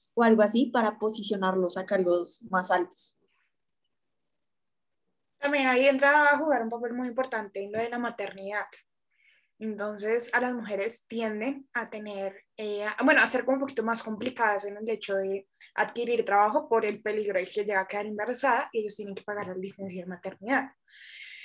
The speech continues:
Speaker 2: Entonces, es un punto muy importante que juega ahí, que por el simple hecho de ser madres nos está como cortando las alas.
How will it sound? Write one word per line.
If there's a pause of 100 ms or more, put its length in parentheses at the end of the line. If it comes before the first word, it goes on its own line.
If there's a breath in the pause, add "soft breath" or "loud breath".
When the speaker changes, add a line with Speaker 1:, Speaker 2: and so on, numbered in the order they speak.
(100)
Speaker 2:
Entonces,
es
un
punto
muy
importante
que
juega
ahí,
que
por
el
simple
hecho
de
ser
madres
nos
está
como
cortando
las
alas.